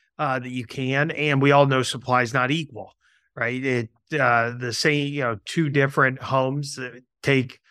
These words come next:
the same amount of time can drive drastically different revenue for the property manager. So even being able to, um, swap out inefficient supply for, for really efficient supply, I think is, is,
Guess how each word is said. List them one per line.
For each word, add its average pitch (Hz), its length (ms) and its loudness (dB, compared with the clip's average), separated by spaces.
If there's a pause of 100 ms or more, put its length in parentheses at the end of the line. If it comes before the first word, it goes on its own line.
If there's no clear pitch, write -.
(240)
the 143 80 2
same 139 260 2
amount 127 320 4
of 117 80 0
time 131 340 2
can 127 200 -4
drive 123 320 -2
drastically 127 960 -2
different 131 560 0 (420)
revenue 147 480 2 (520)
for 135 360 -2
the 127 100 -4
property 127 460 -4
manager. 120 580 -6
So 127 560 2
even 147 280 2
being 139 280 4
able 135 280 2
to, 120 680 -8 (560)
um, 139 320 -6
swap 135 480 4
out 135 360 6 (440)
inefficient 147 760 2 (140)
supply 151 680 0
for, 127 600 -4
for 123 180 -12
really 135 340 2
efficient 139 560 -4
supply, 156 680 2
I 135 100 -6
think 139 200 -8
is, 135 220 -8
is, 131 460 -6